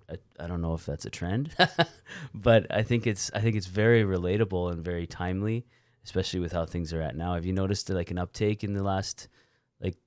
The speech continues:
two, three years of, of your content based on, on just that alone?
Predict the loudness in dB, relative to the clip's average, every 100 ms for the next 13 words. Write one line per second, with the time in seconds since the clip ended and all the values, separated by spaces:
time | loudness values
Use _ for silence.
0 | -6 -2 -2 -2 0 2 2 0 0 -2
1 | -4 -8 -4 -4 -2 -4 -2 -2 -4 -4
2 | -6 -4 -4 -4 -4 -6 -10 -10 -8 -6
3 | -6 -4 -2 -2 -4 -4